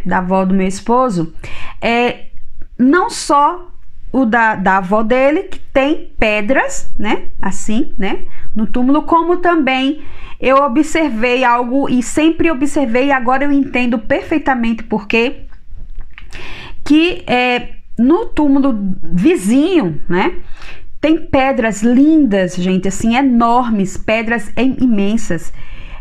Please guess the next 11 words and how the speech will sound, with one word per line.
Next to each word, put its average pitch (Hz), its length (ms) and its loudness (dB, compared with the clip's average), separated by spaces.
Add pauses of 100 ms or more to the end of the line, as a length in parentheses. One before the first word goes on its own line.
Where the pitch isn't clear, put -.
(120)
é, 208 440 0
de 190 120 -2
uma 240 200 0
cor, 226 360 0
assim, 233 240 -2
meio 226 180 2
que 226 140 -4
turquesa, 220 680 0
parecida, 247 540 -2
aqui, 262 360 0
ó, 156 180 -2